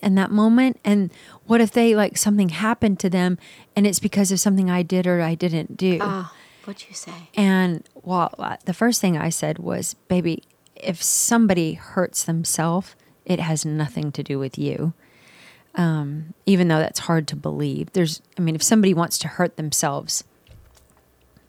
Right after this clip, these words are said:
Speaker 1: they're gonna hurt themselves.
Speaker 2: Mm-hmm.
Speaker 1: Um, but I said, "Who, who did you talk to, have you talked with anybody about this besides me? Because somebody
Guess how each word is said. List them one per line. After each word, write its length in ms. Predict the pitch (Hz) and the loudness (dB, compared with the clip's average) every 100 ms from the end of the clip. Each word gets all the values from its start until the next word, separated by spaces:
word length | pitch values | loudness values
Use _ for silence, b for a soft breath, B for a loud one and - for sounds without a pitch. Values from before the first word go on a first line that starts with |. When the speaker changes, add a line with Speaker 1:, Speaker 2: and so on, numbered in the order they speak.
| - - | -16 0
Speaker 1:
they're 160 | 190 | 4
gonna 220 | 196 185 147 | 6 4 4
hurt 220 | 170 - | 2 2
themselves. 640 | 156 135 - - - 190 | -2 -2 -4 -6 -6 -6
Speaker 2:
Mm-hmm. 240 | 190 180 185 | -6 -4 -2
Speaker 1:
Um, 420 | 170 160 151 185 - B B B B B B | 0 0 -4 -10 -18 B B B B B B
but 220 | - 196 - | 0 2 2
I 300 | 190 185 175 | 2 4 4
said, 480 | - 196 180 175 - - - | 2 2 2 0 -6 -18 -4
"Who, 280 | 190 190 185 - _ - - | 2 2 2 -4 _ -18 -2
who 180 | 190 185 | 2 2
did 300 | 180 180 - | 2 -2 2
you 200 | 175 160 | 0 0
talk 340 | - 170 156 | -4 -4 -4
to, 160 | - - | -6 -6
have 160 | 170 160 | -4 -2
you 80 | |
talked 320 | 156 - 180 - | -4 -4 -4 -4
with 100 | 156 - | -8 -2
anybody 440 | 180 180 160 165 | 0 2 2 0
about 320 | 156 - - | 0 -4 -4
this 320 | 165 156 - - - | -4 -2 -4 -6 -6
besides 440 | 151 - 135 - | -6 -4 -8 -8
me? 320 | 147 147 143 - b b b b b b - | -10 -12 -14 -18 b b b b b b -6
Because 500 | - 180 160 156 - _ _ - | 0 2 2 0 -6 _ _ -4
somebody 880 | - - 208 208 175 156 143 147 | -2 2 2 4 2 0 -2 -4